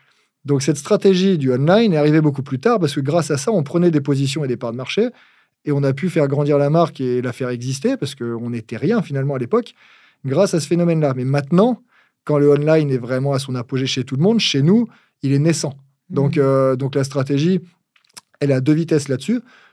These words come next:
Speaker 1: Donc, on est en train d'accélérer sur le online parce qu'on sait que c'est, euh, toute l'expérience client, c'est tout le storytelling qu'on est capable d'amener. C'est aussi toute l'information qu'on est capable de, de feeder grâce à la data des, des consommateurs.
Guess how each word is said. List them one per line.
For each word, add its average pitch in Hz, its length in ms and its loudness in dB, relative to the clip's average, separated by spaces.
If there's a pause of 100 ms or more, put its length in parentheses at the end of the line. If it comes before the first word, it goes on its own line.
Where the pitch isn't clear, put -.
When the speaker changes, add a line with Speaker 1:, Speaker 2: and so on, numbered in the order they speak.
Speaker 1:
Donc, 131 140 -8
on 139 100 0
est 143 40 2
en 151 80 2
train 143 160 -4
d'accélérer 135 560 0
sur 131 160 -6
le 113 80 -8
online 190 320 0
parce - 160 -8
qu'on 131 120 -10
sait 147 220 -2
que 135 60 -10
c'est, 131 240 -2
euh, 120 280 -4
toute 135 200 -12
l'expérience 127 500 -6
client, 190 320 2
c'est 151 160 -2
tout 139 160 -8
le 135 140 0
storytelling 139 500 -4
qu'on 131 140 -4
est 120 80 -8
capable 123 340 -6
d'amener. 147 380 0 (380)
C'est - 120 -8
aussi 143 300 0
toute 151 180 -6
l'information 151 560 0
qu'on 175 140 -4
est 147 80 -2
capable 139 360 -4
de, 123 220 -2
de 123 140 -6
feeder 139 400 -2
grâce 131 280 -6
à 127 40 -6
la 117 120 -6
data 120 300 -6
des, 123 240 -6
des 117 120 -10
consommateurs. 131 540 -4